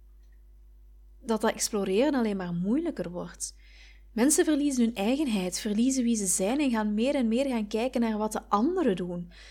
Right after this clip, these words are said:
en willen dat overnemen. En dat exploreren is gewoon volledig weg.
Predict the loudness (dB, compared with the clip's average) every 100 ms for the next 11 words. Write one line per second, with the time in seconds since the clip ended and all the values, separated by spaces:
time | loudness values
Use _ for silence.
0 | -20 -2 4 6 6 4 2 2 2 0
1 | -2 -4 -6 -8 -10 -16 -20 -20 -20 -20
2 | -20 -20 -20 -20 -20 -20 -20 -20 -10 -8
3 | -6 -8 -16 -14 -4 -4 -2 -2 -2 0
4 | 0 0 -2 -4 -2 -2 -4 -4 -6